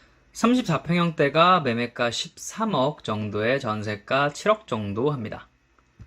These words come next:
어, 단지 안내도만 보아도 동 배치를 잘해서 반듯하게 잘 지어진 것을 알 수 있고요. 특이한 점이 있는데 아파트 단지 내에 차가 다니지 않습니다.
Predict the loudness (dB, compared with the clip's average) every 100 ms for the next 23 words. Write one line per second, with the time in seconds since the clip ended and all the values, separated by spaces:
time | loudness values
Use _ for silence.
0 | -20 -20 _ _ -20 -20 -20 -8 -4 0
1 | 2 4 4 4 2 2 2 2 2 2
2 | 2 2 2 2 0 -2 -2 -4 -2 -2
3 | -2 -2 2 2 4 2 0 _ -12 -4
4 | -2 -2 -2 0 0 -2 0 0 0 0
5 | 0 0 -4 -6 -4 -4 -6 -8 -8 -8
6 | -4 -4 -4 -8 _ _ _ -20 -20 -20
7 | _ _ _ _ _ 0 4 4 4 2
8 | 0 0 0 -2 -8 -20 _ -12 -6 -4
9 | -4 -4 -4 -6 -4 -4 -4 -4 0 0
10 | 0 -6 -8 -6 -8 -8 -10 -10 -12